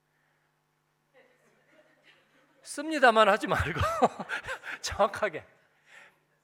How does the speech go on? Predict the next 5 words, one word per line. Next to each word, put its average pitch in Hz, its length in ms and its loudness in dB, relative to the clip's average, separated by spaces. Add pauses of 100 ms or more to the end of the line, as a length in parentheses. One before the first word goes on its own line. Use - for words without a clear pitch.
(640)
몇 175 100 -6
승 240 180 -6
몇 202 120 -2
패? - 180 -6 (2500)
네. 110 340 -18